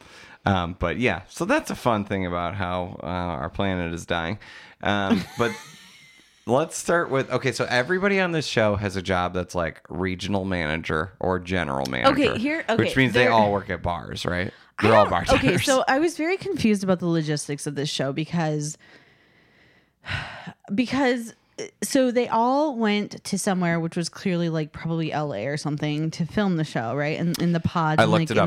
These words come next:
Speaker 2: the house.
Speaker 1: Columbus, Ohio.
Speaker 2: Sure, it
Speaker 1: No,
Speaker 2: doesn't
Speaker 1: I'm
Speaker 2: matter.
Speaker 1: kidding.
Speaker 2: The point is, it doesn't matter. But they all had, like, hometowns as various different places, right?
Speaker 1: Right.
Speaker 2: But then once they got back from their trip, they were all in Atlanta.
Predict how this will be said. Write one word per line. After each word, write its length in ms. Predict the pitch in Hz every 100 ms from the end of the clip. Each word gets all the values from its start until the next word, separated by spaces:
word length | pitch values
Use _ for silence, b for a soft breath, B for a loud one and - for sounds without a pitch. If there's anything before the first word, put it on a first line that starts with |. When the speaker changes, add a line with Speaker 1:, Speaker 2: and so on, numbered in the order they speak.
| -
Speaker 2:
the 40 |
house. 100 | - 135
Speaker 1:
Columbus, 360 | 90 95 -
Ohio. 500 | 101 95 90 80 - -
Speaker 2:
Sure, 320 | - 170 -
it 120 | 175
Speaker 1:
No, 60 | 208
Speaker 2:
doesn't 120 | 202
Speaker 1:
I'm 60 | 196
Speaker 2:
matter. 160 | 160 156
Speaker 1:
kidding. 120 | 175
Speaker 2:
The 60 | -
point 180 | 196
is, 200 | 190 170
it 80 | 170
doesn't 180 | 165 156
matter. 140 | 123 151
But 140 | 170
they 120 | 190
all 360 | 180 208 240 226
had, 360 | 185 185 170 165
like, 240 | 151 151
hometowns 720 | - 196 190 190 185 165 165 -
as 160 | 160
various 640 | 160 147 160 165 151 160 -
different 320 | 156 147 -
places, 480 | 240 196 - - 110
right? 220 | 156 - -
Speaker 1:
Right. 220 | 101 76 b b b b b b -
Speaker 2:
But 140 | 214
then 460 | 240 233 240 214 -
once 420 | 185 190 240 254
they 280 | - 208 190
got 220 | 185 175
back 180 | 180 170
from 140 | 185 175
their 240 | 160 156
trip, 500 | - - 320 226 -
they 140 | 170 160
were 160 | 160
all 200 | 143 160
in 140 | 160 156
Atlanta. 800 | 143 151 196 202 151 113 87